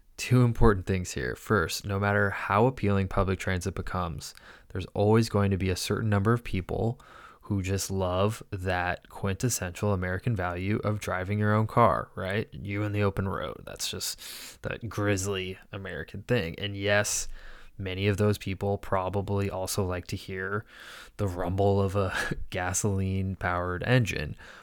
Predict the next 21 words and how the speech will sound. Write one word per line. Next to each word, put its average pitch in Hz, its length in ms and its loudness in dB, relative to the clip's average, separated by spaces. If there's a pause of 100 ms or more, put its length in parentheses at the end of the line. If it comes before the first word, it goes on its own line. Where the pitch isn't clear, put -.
(160)
but 92 380 2
we 98 300 -2
need 104 300 2
to 95 120 -4
get 92 160 0
as 90 140 -2
many 92 240 -2
of 87 140 -2
them 90 280 -4
into 90 720 -4 (220)
electric 92 400 -4
vehicles - 420 -4
as - 140 -6
possible, - 640 -4 (480)
as - 200 -2
quickly - 360 2
as - 100 -8
possible. - 540 -6 (800)
The 123 100 4
other 143 180 8
issue 95 480 2